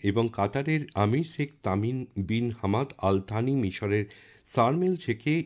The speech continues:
ইসরায়েল গাজা সংঘাতের অবসানের জন্য একটি ঐতিহাসিক চুক্তি স্বাক্ষর করেছেন। শারম এল শেখে গাজা শান্তি সম্মেলনের সময় এই চুক্তি স্বাক্ষরিত হয়। সম্মেলনে তিরিশ জনেরও বেশি বিশ্ব নেতা এবং বিভিন্ন দেশের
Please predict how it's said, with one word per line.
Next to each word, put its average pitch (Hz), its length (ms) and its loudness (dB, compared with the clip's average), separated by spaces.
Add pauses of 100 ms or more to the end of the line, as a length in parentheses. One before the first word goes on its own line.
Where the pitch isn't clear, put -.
ইসরায়েল 117 500 0
গাজা 101 340 -2
সংঘাতের 113 580 -2
অবসানের 110 480 -2
জন্য 135 180 -2
একটি 107 240 -4
ঐতিহাসিক 104 640 0 (100)
চুক্তি 123 320 -2 (340)
স্বাক্ষর 139 420 -4
করেছেন। 98 440 2 (460)
শারম 123 320 2
এল 202 140 2
শেখে 104 320 -4 (180)
গাজা 95 300 0
শান্তি 92 420 -6
সম্মেলনের 101 600 0
সময় 131 300 2 (300)
এই 120 160 6 (100)
চুক্তি 110 300 -4
স্বাক্ষরিত 101 540 -2
হয়। 131 280 2 (280)
সম্মেলনে 139 640 2
তিরিশ 151 360 0
জনেরও 196 320 2
বেশি 151 320 0 (640)
বিশ্ব 131 340 4
নেতা 107 320 0
এবং 92 260 0
বিভিন্ন 147 440 0
দেশের 113 420 0